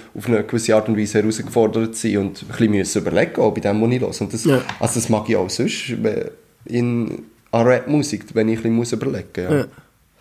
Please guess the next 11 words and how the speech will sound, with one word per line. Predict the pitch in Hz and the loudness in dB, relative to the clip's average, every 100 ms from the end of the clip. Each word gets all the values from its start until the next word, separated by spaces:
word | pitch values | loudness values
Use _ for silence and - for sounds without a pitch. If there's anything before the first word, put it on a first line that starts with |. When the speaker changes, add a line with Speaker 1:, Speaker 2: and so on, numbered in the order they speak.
| - - - | -20 -20 -4
Speaker 2:
Ja. | 117 | 0
Speaker 1:
Und | 120 | 4
eben | 131 127 | 4 4
nachher | 127 131 | 2 2
wiederum | 120 123 120 | 2 4 4
mit | 117 - | 2 0
E | 123 | 4
A | 127 127 | 4 4
Z | 123 120 117 | 0 2 -2
und | 113 | -2
Suleja | 110 113 123 123 | 0 4 4 2